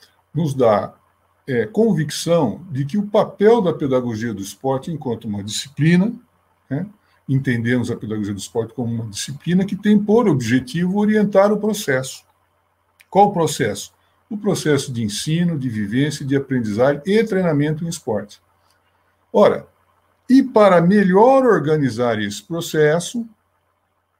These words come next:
a pedagogia do esporte, o esporte, ele acaba estabelecendo interfaces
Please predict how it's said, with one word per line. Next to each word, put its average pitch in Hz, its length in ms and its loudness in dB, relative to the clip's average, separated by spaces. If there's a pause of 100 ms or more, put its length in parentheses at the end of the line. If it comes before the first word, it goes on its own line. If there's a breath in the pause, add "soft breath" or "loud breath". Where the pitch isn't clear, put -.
a 185 400 0 (1400)
pedagogia 117 540 -4
do 117 80 -8
esporte, 147 640 -4
o 180 200 -4
esporte, 131 800 -2 (480)
ele 170 200 -2
acaba 147 380 2
estabelecendo 147 800 -4
interfaces 156 1300 -2